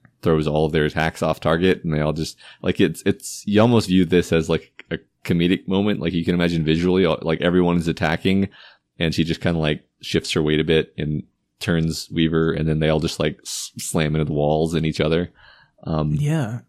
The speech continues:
Speaker 2: And,
Speaker 1: yeah.
Speaker 2: and, I mean, she, she does her release all the bugs from within inside her suit thing, which every time we've seen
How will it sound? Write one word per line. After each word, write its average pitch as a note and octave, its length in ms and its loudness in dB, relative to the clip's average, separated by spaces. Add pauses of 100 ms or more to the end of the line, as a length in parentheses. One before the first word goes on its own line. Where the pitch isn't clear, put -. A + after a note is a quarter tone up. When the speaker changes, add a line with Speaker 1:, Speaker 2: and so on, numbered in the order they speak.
Speaker 2:
And, D#3+ 140 -2
Speaker 1:
yeah. E3 100 0
Speaker 2:
and, D3+ 160 -4
I D#3 60 -6
mean, E3 160 -2
she, - 240 -2
she D3+ 180 -4
does D3 280 0
her C3+ 380 0 (420)
release C3 440 2
all C#3 140 2
the C3 100 2
bugs A#2+ 320 0
from B2 220 0
within B2+ 260 2
inside B2 280 0
her B2 120 -2
suit D#3 340 0
thing, A#2+ 380 -4 (300)
which - 420 -6
every D#3+ 260 2
time D#3 300 0
we've C#3 160 2
seen B2+ 480 0